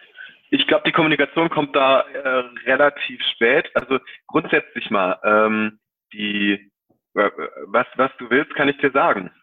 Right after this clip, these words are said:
Das ist, das ist einfach. Ja, du willst glücklich sein. Punkt. Und das will jeder. Ähm, die Frage, „Was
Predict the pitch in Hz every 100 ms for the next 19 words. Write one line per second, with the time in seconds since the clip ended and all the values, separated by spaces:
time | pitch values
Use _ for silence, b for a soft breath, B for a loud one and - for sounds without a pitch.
0 | - 92 101 - - - - 127 156 98
1 | 90 _ _ 92 107 127 - 110 120 -
2 | 139 139 135 101 87 87 _ _ _ _
3 | _ _ _ _ _ _ _ _ _ _
4 | _ _ - 127 113 110 120 - 131 156
5 | 202 110 - _ B B B B - 113
6 | 113 113 113 _ _ _ _ _ _ _
7 | _ _ - - - - 143 156 151 160
8 | 147 120